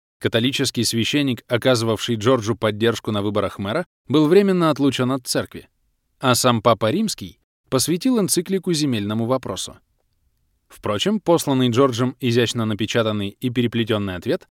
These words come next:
был оставлен без внимания. «Я не буду оскорблять чувства читателей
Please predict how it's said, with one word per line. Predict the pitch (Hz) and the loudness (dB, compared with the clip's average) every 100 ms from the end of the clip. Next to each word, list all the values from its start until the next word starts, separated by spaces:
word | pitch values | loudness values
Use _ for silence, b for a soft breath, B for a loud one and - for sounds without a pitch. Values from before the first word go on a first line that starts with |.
| _ - | _ -2
был | 190 151 | 2 2
оставлен | - 107 104 104 | 2 -2 -2 -2
без | 101 98 | -2 -2
внимания. | 101 98 87 78 - _ _ _ _ _ _ _ _ _ | -2 -4 -6 -12 -20 _ _ _ _ _ _ _ _ _
«Я | - 120 139 | -2 2 2
не | 185 | 0
буду | 208 190 120 | -2 2 2
оскорблять | 110 131 123 127 120 - | 2 0 2 4 2 0
чувства | - 143 123 123 | -2 0 0 -2
читателей | - 117 208 139 95 87 | -2 0 -2 -2 -8 -10